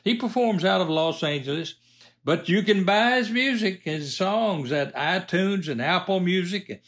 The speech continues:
Spotify and Amazon. And I promise you, you will love his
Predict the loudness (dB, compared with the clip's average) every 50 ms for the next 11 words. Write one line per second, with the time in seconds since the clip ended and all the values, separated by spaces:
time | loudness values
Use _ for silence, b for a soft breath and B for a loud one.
0 | B B B B -12 -10 -4 0 4 4 6 6 4 4 4 4 4 4 4 4
1 | 2 -2 -6 _ _ _ _ _ _ -8 -4 -2 0 0 0 2 2 0 0 0
2 | -2 -4 -4 -8 -14 -20 _ _ _ _ _ _ _ _ b b b b -8 -4
3 | -2 -2 -2 -4 -6 -10 -20 -20 -8 -2 0 0 0 0 -2 -8 -10 -12 -12 -14
4 | -16 _ _ _ _ _ _ -10 -4 -2 0 0 0 0 2 2 2 2 0 0
5 | 0 -2 -2 -4 -6 -4 -4 -2 -2 -4 -6 -12